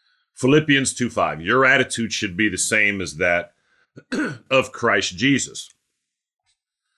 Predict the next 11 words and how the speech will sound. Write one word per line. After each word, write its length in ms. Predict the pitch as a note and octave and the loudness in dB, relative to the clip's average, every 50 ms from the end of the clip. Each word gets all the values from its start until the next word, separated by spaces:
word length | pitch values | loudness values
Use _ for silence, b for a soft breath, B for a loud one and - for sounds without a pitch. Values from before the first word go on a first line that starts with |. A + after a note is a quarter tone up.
| _ _ _ _ _ _ _ _ _ _ _ _ _ _ _ _ _ _ _ _ _ _ | _ _ _ _ _ _ _ _ _ _ _ _ _ _ _ _ _ _ _ _ _ _
When, 600 | - G#2+ A#2+ C3 B2+ B2 A#2+ A#2 A2+ A2 G2+ F#2+ _ _ _ _ _ _ _ _ _ _ _ _ _ _ _ _ _ _ _ _ _ _ _ _ _ _ _ - | -2 2 4 4 4 4 2 0 -4 -8 -10 -12 _ _ _ _ _ _ _ _ _ _ _ _ _ _ _ _ _ _ _ _ _ _ _ _ _ _ _ -2
when 220 | B2+ C3+ C3 B2+ | 0 2 2 4
we 160 | C3 B2+ A2+ F#2+ | 4 2 2 2
go 240 | G#2 B2+ D3 E3 | 4 4 4 4
through 240 | D#3 D#3+ - B2 G#2+ | 2 0 -2 -4 -2
this, 540 | F2 E2+ E2 F2 - - - - - - - _ _ _ _ _ _ _ _ _ _ _ _ _ _ _ _ - | -2 -2 -4 -4 -4 -6 -6 -6 -10 -12 -16 _ _ _ _ _ _ _ _ _ _ _ _ _ _ _ _ -4
you 120 | A2+ A2+ | -2 0
know, 180 | G#2 G#2 G2+ G2+ | 2 2 0 0
and 160 | G2 G2+ G2+ | -2 -4 -4
we 140 | A2 A2 G2 | -4 -4 -4
see, 680 | - - - - C#3+ C3+ B2+ A2 G2 F#2 F2+ F2+ | -4 -4 -2 -2 0 0 0 0 -2 -6 -10 -12